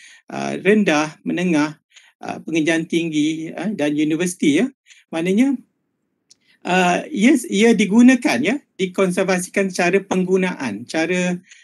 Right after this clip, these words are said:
diamalkan, cara dipraktikkan, ya.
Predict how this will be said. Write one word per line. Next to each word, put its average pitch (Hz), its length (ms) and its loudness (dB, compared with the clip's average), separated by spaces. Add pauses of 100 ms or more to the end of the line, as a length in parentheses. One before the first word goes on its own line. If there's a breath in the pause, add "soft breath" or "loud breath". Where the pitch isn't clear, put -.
diamalkan, 180 1040 -2
cara 175 240 -4
dipraktikkan, 156 880 -6
ya. 226 160 -4